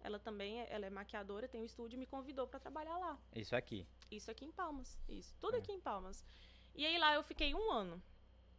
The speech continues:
Speaker 1: até montar o meu, onde eu tô hoje. Nesse um ano aprendi muito também, né?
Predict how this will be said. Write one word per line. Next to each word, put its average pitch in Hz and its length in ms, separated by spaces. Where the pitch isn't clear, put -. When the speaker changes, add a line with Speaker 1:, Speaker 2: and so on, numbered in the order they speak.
Speaker 1:
até 220 300
montar 220 380
o 240 40
meu, 233 380
onde 220 220
eu 214 80
tô 277 240
hoje. 175 280
Nesse 214 240
um 247 160
ano 214 120
aprendi 220 320
muito 247 360
também, 196 440
né? 214 280